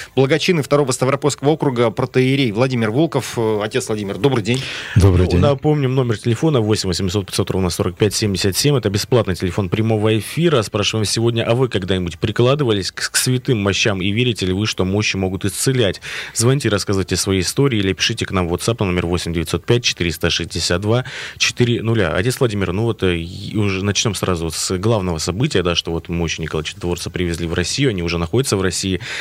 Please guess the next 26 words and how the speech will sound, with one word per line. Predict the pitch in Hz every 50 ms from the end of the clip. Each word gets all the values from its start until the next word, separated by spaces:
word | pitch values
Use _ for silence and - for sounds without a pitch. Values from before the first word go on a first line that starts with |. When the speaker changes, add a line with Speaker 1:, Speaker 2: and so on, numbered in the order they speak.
| - - -
Speaker 3:
Есть | 104 120 165 -
ли | - 143
информация, | 135 - 117 113 113 113 98 - - 90
может | 87 82 82
быть, | 82 98
сколько | - - 113 104 - 98
ставропольцев | - - 110 101 101 104 101 - 107 90 - 80 82
отправится | 85 - - 87 92 90 85 - - - 87 82 80
приложиться | 85 - 87 87 90 95 98 104 92 - - 78
к | -
святым | - 82 78 - 82 82
мощам? | 85 82 - - 127 131 131
Может | 95 92 85 85
быть, | 85 - -
организован | 82 82 92 90 85 92 98 98
какой-то | 92 - - 80 - -
такой | - - 87 80
паломнический | - 90 95 98 101 104 95 - - - - 92 82
тур | - - 82 85 87 85
или | 82 80 82
вот, | 82 82 80 -
или | 78 82 85
пока | 82 - - - 90
нет | 87 80 -
такой | - - 78
информации? | 76 - 78 80 80 78 - -